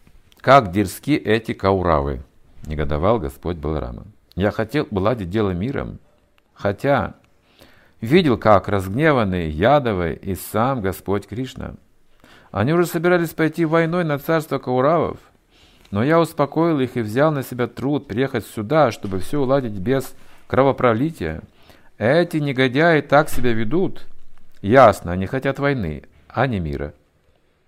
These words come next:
Видите, как всё проверяется? Что мы хотим, мира или войны? Одни ищут аргументы для мира, другие аргументы для войны.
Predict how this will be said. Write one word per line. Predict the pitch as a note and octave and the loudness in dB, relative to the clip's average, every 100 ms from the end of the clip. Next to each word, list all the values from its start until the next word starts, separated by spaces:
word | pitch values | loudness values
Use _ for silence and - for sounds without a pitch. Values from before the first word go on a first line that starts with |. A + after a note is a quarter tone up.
| _ _ | _ _
Видите, | - D#3+ F3 | -10 -8 -6
как | F#2 | -8
всё | - | -8
проверяется? | - E2 D#2+ D2 D2 - _ _ _ _ _ _ | -6 -4 -2 -4 -6 -14 _ _ _ _ _ _
Что | - - | -12 -4
мы | G#2+ D#2+ | -4 -4
хотим, | - - D#2 D2+ | -12 -16 -14 -8
мира | F#2+ E3 B2+ | -2 0 0
или | F#2+ | -2
войны? | F#2 F2 - - _ _ _ _ _ _ _ _ _ _ _ _ _ | -4 -4 -8 -14 _ _ _ _ _ _ _ _ _ _ _ _ _
Одни | - A2+ D3 D3+ C3 | -2 0 2 0 0
ищут | - A2 G2 - - _ _ | -2 -6 -6 -16 -20 _ _
аргументы | G#2+ G#2 A#2 A2 G2+ | -4 0 0 0 -2
для | G2+ G#2 | -2 0
мира, | B2+ F3 E3 | 0 0 0
другие | A2 A#2 A#2+ C#3 | -2 -4 -2 0
аргументы | A2+ A2 A#2+ A#2 | 0 -2 -2 -4
для | G2+ | -2
войны. | G2+ F#2+ D2+ C2+ | 0 0 -4 -10